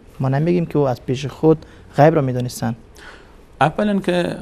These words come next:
Speaker 2: خیلی از اینها ادعاشون این نیست. اونا می‌گن علم ما کان و ما یکون و ما لم یکن کائن، این کان کیف یکون رو می‌دانن. خیلی می‌گن امامان ما علم گذشته، علم آینده،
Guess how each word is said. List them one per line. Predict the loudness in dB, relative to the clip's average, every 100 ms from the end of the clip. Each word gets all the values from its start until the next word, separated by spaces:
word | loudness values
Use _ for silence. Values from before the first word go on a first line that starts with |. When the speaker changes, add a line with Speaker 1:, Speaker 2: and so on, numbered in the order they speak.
| -6
Speaker 2:
خیلی | -2 2
از | 2
اینها | 2 2 0 -2 -4
ادعاشون | -4 -2 -2 -4
این | -2 -2
نیست. | -2 -6 -8
اونا | -4
می‌گن | -2 0 -2
علم | -2 0
ما | 0 -2
کان | -2 -2
و |
ما | -2 -4
یکون | -6 -6 -4
و | -2
ما | -2
لم | -4 -4
یکن | -6 -8
کائن، | -6 -6 -4
این | -4
کان | -4 -6 -6
کیف | -8 -6
یکون | -8 -4 -4
رو | -4
می‌دانن. | -6 -10 -16 -18 -20 -20 -20 -20 -20 -20 -4
خیلی | 0 2
می‌گن | 2 0 0
امامان | -2 0 0 0
ما | 0 0 -2 -4
علم | 0 0 0
گذشته، | -4 -6 -8 -6 -6 -8 -4
علم | -2 -2 -4
آینده، | -6 -6 -4 -2 -4